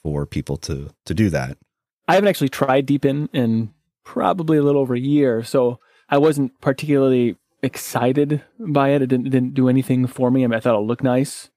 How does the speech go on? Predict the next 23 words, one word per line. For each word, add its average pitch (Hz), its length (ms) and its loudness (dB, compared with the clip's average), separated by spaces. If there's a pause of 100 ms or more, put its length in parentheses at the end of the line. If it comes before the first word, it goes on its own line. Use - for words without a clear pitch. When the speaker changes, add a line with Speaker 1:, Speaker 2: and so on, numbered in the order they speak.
(140)
Speaker 2:
Uh, 120 300 0
is, 139 100 0
is 165 120 -2
there 139 80 0
something, 170 280 0
like, 139 220 0
some 131 140 -2
standout 139 440 2
features 131 400 -2
to 135 420 2
Deepin, 131 420 2
the 113 60 -2
desktop, 120 480 0
not 123 120 -4
necessarily 117 520 -2
the, 113 320 0
uh, 107 200 0 (720)
onboarding 123 440 2
process, 113 440 0
but 117 100 -2
is 113 80 -2
there 113 80 -4
something, 120 400 0